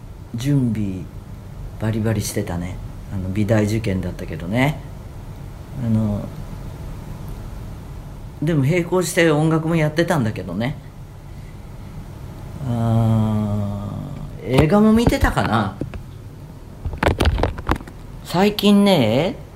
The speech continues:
同じ世代じゃないのに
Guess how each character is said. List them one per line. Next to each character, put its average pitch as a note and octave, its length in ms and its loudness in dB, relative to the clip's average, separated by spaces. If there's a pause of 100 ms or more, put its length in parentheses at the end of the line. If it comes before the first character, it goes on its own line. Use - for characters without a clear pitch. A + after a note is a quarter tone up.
(1500)
同 F3+ 240 8
じ A#3 100 4
世 C4 140 8
代 A3+ 200 6
じ C3+ 80 6
ゃ B2 40 8
な C#3+ 180 8
い C3+ 80 8
の A2 120 4
に G#2 360 0